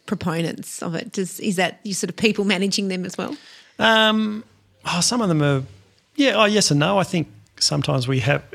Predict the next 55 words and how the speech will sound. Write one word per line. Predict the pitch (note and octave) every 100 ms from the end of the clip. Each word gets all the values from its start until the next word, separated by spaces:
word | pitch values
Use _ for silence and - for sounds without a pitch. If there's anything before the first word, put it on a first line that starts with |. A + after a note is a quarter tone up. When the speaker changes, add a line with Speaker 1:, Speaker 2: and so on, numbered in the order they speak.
| -
Speaker 2:
especially | C#3 D#3 - B2
when | A#2+
projects, | G#2+ C3+ B2 A#2+ - - - - - - - - - _ _ _ _ _
people | - D3+ C3+ C3 B2+ C3
are | B2+ A#2+ A#2+ A#2
commenting | - D3+ C3+ C3
on |
how | C3
much | B2+ -
they | A2+
hate | B2 C3+ A#2+
it, | -
then | B2+
you | A#2+
do | A#2 A#2+
feel | - B2+ A#2+ A2 G#2 - -
the |
client | - - B2+ A#2+
going, | - A2+ A2
"Hang | A2 C3+
on, | A2
I've | A2+ - - -
paid | B2+ A#2
you |
to | A#2
do | A#2
this | A2+
thing. | B2
How | A#2+ A#2+
come | A2+
everyone | A2 A2 A2
doesn't | A2+ A#2
love | A#2 G#2+
my | G#2+
project?" | - B2+ - -
So | D3+ B2+
you | C#3
do | D#3+
feel | D3+ D3
some | D3+ C3+
responsibility | B2 - B2+ C3+ B2+ B2+ B2
there. | D#3+ B2+ B2
But | C3+
if | C3 D3
you |
know | D#3 D#3+
you've | C3+ A#2
done | C3 B2+
all | B2+
the | B2
right | A#2+ -
things | C3+ C3 A#2+
and | A2+
thought | - C3 B2
about | A#2 A#2